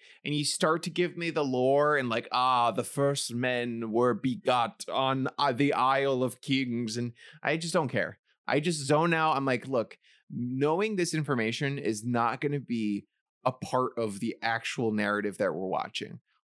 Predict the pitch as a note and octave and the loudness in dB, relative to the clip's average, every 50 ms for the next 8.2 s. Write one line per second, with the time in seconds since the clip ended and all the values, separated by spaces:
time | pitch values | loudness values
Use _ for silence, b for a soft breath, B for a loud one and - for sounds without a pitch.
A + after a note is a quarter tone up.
0 | - G#2 A2+ A2 D3+ D3+ D3 C3 C#3 C#3+ C#3 G#2+ A#2 A#2+ A#2+ A#2 A2+ A2+ A2 G#2+ | -8 -6 -2 0 0 -2 -2 -2 -4 -4 -4 -4 -6 -4 -2 0 2 2 2 2
1 | G#2 G#2+ - _ _ _ - C3+ D3 D#3 D#3+ D#3 D3 C#3 C3 G#2+ - B2+ A2+ G#2 | 2 0 -4 _ _ _ -6 -2 -2 0 0 0 0 0 0 0 0 -2 -2 -2
2 | G#2+ G#2+ G#2 G2 F#2 F2+ - - _ _ _ - - D3+ C#3+ - - B2 B2+ C3 | 0 0 2 2 2 0 -2 -4 _ _ _ -6 -4 -4 -2 0 0 0 0 0
3 | B2 B2 A2 - - - B2 G#2+ G#2 G2+ G2+ G2 G2 - - _ _ _ _ - | -2 -2 -4 -4 -2 0 0 0 0 0 -2 -4 -6 -8 -12 _ _ _ _ -12
4 | - - - - D#3 F3 E3+ E3 D#3 F3 - C#3 C#3 C3+ - - - D3 C3 G#2+ | -8 -6 -2 2 4 4 4 4 2 2 0 0 0 -2 -4 -6 -2 0 2 2
5 | G2+ G2+ G2+ G#2+ - _ _ _ _ _ _ - D3 E3 F3 E3+ - - F3+ D#3 | 2 0 -4 -6 -10 _ _ _ _ _ _ 4 4 4 4 2 -2 0 0 0
6 | C#3+ - C#3+ C3 B2+ B2 B2+ A#2 G#2+ G#2+ G#2+ - G#2+ A2+ A#2 C3+ C#3 C3 B2 A#2+ | 0 0 -2 -2 -2 0 2 2 2 2 2 0 -2 -2 -2 0 0 0 0 0
7 | A#2 A#2 - - - A#2 G#2 G2+ F#2 - - - - - A#2+ G#2+ G#2+ G#2+ G#2 A2+ | -2 -2 -4 -4 -2 0 0 0 0 -4 -8 -6 -2 2 2 4 2 2 0 -2
8 | F#2+ D2+ - | -2 -4 -4